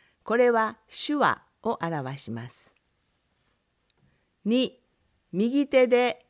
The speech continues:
指文字のさを表すグーの形にして、胸の前で水平に円を描く。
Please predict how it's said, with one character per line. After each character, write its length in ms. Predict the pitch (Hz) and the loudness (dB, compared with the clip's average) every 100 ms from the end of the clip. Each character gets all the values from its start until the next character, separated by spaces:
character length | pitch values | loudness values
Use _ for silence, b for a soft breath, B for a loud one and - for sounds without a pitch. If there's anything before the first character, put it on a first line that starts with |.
| _ _ - | _ _ -8
指 300 | 214 233 294 | -2 0 2
文 160 | 285 277 | 2 0
字 140 | 269 | 0
の 180 | 254 247 | 0 0
さ 400 | - 285 294 - | 0 0 0 -4
を 180 | 175 180 - | -2 -2 0
表 380 | 185 175 170 | 0 0 -2
す 300 | 175 - 156 151 | -6 -4 -4 -4
グ 260 | 165 285 | -4 -2
ー 20 | 262 | 0
の 160 | 175 | -2
形 460 | 160 156 151 - 139 | -4 -8 -8 -8 -8
に 140 | 135 | -10
し 80 | 135 | -10
て、 280 | - 139 - b b b b b _ - | -8 -8 -8 b b b b b _ -12
胸 280 | - 214 247 | -2 2 2
の 180 | 262 254 | 2 2
前 340 | 240 233 190 | 2 2 0
で 280 | 151 143 135 b b | -2 -4 -6 b b
水 400 | - 247 269 269 | -14 -6 -6 -4
平 340 | 254 247 240 | -2 0 0
に 220 | 220 214 | 0 -2
円 300 | 165 240 202 143 | -2 -2 -2 -4
を 140 | 131 | -10
描 220 | - 143 | -10 -12
く。 260 | 147 117 | -12 -16